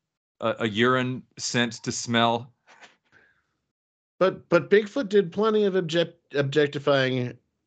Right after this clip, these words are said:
Speaker 2: himself, though, too, uh, of, of her. 'Cause after that, he pretty much followed her around the entire way.
Speaker 1: Yeah, he was certainly a voyeur for, for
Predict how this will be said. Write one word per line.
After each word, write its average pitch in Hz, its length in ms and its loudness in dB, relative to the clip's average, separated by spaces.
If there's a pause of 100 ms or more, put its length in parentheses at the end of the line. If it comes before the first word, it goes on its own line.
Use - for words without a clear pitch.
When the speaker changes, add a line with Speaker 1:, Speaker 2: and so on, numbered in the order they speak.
(120)
Speaker 2:
himself, 127 680 -2
though, 107 220 -4
too, 101 400 -2 (800)
uh, 101 240 0 (140)
of, 117 340 4
of 117 200 2
her. 85 440 0 (1300)
'Cause 139 160 0
after 185 320 4
that, 180 180 2
he 143 80 2
pretty 190 240 -2
much 160 220 0
followed 131 420 2
her 117 240 0
around 110 320 0
the 98 80 -6
entire 90 460 -8
way. 80 420 -10 (1300)
Speaker 1:
Yeah, 101 180 0
he 113 140 -2
was 131 200 -4 (140)
certainly 170 380 -2
a 143 80 2
voyeur 110 680 -2 (200)
for, 104 380 -4
for 92 420 -6